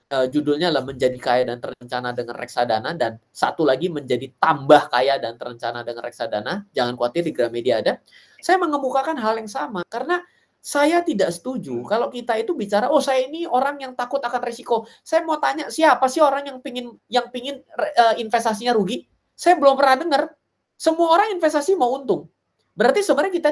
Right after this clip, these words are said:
Speaker 1: itu takut rugi, bener nggak?
Speaker 2: Yes.
Speaker 1: Tapi yang pentingnya adalah kita itu jangan sampai memilih kendaraan yang salah, lalu kita pegang bertahun-tahun lamanya.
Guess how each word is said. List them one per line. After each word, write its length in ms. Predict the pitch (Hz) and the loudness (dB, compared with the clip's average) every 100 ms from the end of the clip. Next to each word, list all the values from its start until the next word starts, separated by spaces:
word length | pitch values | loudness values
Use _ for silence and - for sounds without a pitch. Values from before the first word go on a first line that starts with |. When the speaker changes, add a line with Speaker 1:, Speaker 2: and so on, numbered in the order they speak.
| 370 | 0
Speaker 1:
itu 40 | |
takut 240 | 370 240 277 | -4 -4 0
rugi, 400 | 349 247 196 175 | 2 2 0 -4
bener 320 | 190 370 269 | -4 0 0
nggak? 260 | 156 110 - | 0 -6 -8
Speaker 2:
Yes. 40 | _ _ _ _ _ _ _ _ _ _ | _ _ _ _ _ _ _ _ _ _
Speaker 1:
Tapi 480 | 359 440 440 226 262 | 2 2 0 -6 -4
yang 280 | 262 247 247 | -4 -4 -6
pentingnya 560 | 403 415 370 247 208 147 | -6 -2 -2 0 -2 -2
adalah 400 | 160 151 123 202 | 0 2 2 0
kita 400 | - 277 - 262 262 | -4 -6 -2 -2 -2
itu 400 | 254 - 381 226 | -6 2 2 6
jangan 320 | 220 220 214 | 6 4 0
sampai 480 | 208 208 190 339 277 | -6 -4 -2 -2 0
memilih 400 | 254 240 269 302 | -2 -2 -2 -2
kendaraan 640 | 285 196 190 196 - 190 | 2 4 6 4 0 -2
yang 160 | 185 180 | -6 -4
salah, 480 | 190 135 135 349 - _ _ _ _ _ | 0 2 4 4 0 _ _ _ _ _
lalu 400 | 254 269 403 349 | 8 8 6 0
kita 320 | 339 392 - | 0 -2 -2
pegang 480 | - 269 196 330 349 | 0 2 4 2 2
bertahun-tahun 680 | 262 254 254 262 269 277 285 | 2 4 4 2 2 -2 0
lamanya. 480 | 277 285 359 233 202 | -4 -4 -6 -8 -12